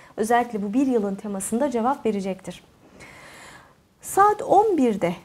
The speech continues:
yani on bir sıfır sıfırda Ay'ın Kuzey Ay düğümüyle seksil, Güney Ay düğümüyle de üçgen açı yaptığını görmekteyiz. Sanki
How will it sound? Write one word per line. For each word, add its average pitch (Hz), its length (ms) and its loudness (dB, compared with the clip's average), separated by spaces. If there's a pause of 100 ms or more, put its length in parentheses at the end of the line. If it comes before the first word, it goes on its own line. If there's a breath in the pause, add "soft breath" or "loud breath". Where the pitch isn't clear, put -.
(120)
yani 214 200 -6
on 269 160 2
bir 220 80 0
sıfır 214 340 -6
sıfırda 190 580 -6
Ay'ın 359 300 0
Kuzey 320 260 -2
Ay 311 240 2
düğümüyle 220 340 -4
seksil, 302 520 -8
Güney 285 180 -4
Ay 277 240 -4
düğümüyle 226 380 -4
de - 60 -12
üçgen 247 600 -8
açı 196 200 -12
yaptığını 190 420 -10
görmekteyiz. 190 680 -8
Sanki 415 460 -6